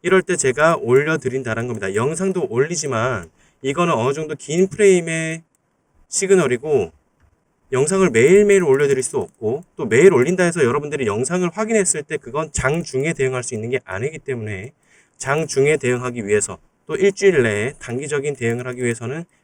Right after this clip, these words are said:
위에 번호로 꼭 문의를 주시길 바랍니다. 이번 영상은 알지노믹스니까 알지라고만 보내주셔도 됩니다. 그러면 충분합니다. 그렇기 때문에 앞으로도 여러분 알지노믹스뿐만 아니라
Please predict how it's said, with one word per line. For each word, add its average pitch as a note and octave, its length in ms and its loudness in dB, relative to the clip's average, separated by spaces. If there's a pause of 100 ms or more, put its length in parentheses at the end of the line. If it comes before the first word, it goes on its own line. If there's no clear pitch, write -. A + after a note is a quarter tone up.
(140)
위에 C3 200 2
번호로 A#2 600 -8 (100)
꼭 B2+ 240 -6 (680)
문의를 B2 360 0
주시길 B2+ 380 0
바랍니다. G#2 360 -6
이번 D#3+ 300 -2
영상은 C#3+ 680 -4 (520)
알지노믹스니까 C#3+ 1120 0
알지라고만 C#3+ 640 0
보내주셔도 B2 420 -8
됩니다. F2+ 380 -12 (540)
그러면 C3 340 -4
충분합니다. B2+ 580 -4 (720)
그렇기 D3+ 160 -6
때문에 D#3+ 200 2
앞으로도 D3+ 640 0
여러분 A2+ 440 -2 (500)
알지노믹스뿐만 D#3+ 960 -2
아니라 G#2 580 -4